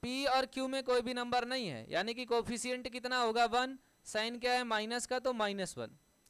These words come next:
यहाँ पे भी कोई नंबर नहीं है तो कोफिशिएंट होगा वन, साइन क्या है प्लस, तो प्लस वन, और प्लस हम लिखते नहीं हैं। अब यहाँ पे कोई भी नंबर नहीं है तो कोफिशिएंट हुआ वन, साइन है नेगेटिव का तो नेगेटिव वन। ठीक है, अब यहाँ तक हो गया।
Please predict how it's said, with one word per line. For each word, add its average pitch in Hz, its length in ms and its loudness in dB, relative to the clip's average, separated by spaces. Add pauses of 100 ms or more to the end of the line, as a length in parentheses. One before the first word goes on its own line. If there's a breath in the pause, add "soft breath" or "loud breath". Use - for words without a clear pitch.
(360 loud breath)
यहाँ 196 220 2
पे 247 120 2
भी 254 120 -2
कोई 254 180 4
नंबर 254 300 0
नहीं 254 200 -2
है 247 140 0
तो 247 140 0
कोफिशिएंट 233 500 -2
होगा 208 220 4
वन, 240 320 0 (220 soft breath)
साइन 233 320 -2
क्या 233 180 2
है 220 140 6
प्लस, 233 380 2
तो 220 100 -2
प्लस 220 300 0
वन, 254 240 -2 (140)
और 190 140 0
प्लस 233 340 0
हम 247 140 -4
लिखते 214 340 -2
नहीं 131 240 -4
हैं। 110 180 -16 (500 soft breath)
अब 185 140 4
यहाँ 240 220 2
पे 247 140 2
कोई 247 180 2
भी 240 100 -2
नंबर 233 300 0
नहीं 240 220 -4
है 254 120 -2
तो 247 140 -4
कोफिशिएंट 214 480 -2
हुआ 202 180 4
वन, 240 340 2 (220)
साइन 220 380 0
है 208 80 0
नेगेटिव 196 380 -2
का 240 180 4
तो 254 200 2
नेगेटिव 170 380 -2
वन। 110 220 -10 (140)
ठीक 202 200 -4
है, 254 140 2 (1400 soft breath)
अब 233 140 2
यहाँ 262 240 6
तक 285 160 2
हो 226 120 4
गया। 208 280 4